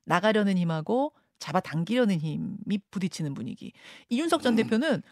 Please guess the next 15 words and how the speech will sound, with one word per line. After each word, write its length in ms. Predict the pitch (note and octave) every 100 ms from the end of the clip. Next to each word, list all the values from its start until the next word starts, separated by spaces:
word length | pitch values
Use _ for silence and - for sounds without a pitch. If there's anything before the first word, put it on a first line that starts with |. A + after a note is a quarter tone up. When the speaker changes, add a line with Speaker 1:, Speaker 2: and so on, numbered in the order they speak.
| _ -
Speaker 1:
보수 260 | C#4 E4+
심장 360 | E4 D#4 D4 C#4
대구에서 420 | F3+ F#3+ A3+ G#3+
정면 400 | A#3 E3+ G3 B3
승부하겠다 540 | A3+ G3 F#3 D#3+ D3+ D#3
이런 180 | F3
포부 220 | E3+ F#3 F3+
밝히고 500 | C3+ - C#3+ C#3 - - -
김종인 480 | A3+ A#3+ C#4 B3 G#3
금태섭 500 | A3 A3 C4 A#3+ -
대표하고 340 | F#3+ E3+ D3+
만나고 520 | D3+ F#3 A3 E3+ G#2 - _
천하용인도 640 | - F#4 F#4+ F4+ D#4 C4 G#3
만나고 520 | A3 G#3+ A3+ D#3+ C3 _ -
심지어 460 | D4 C#4 D4+ -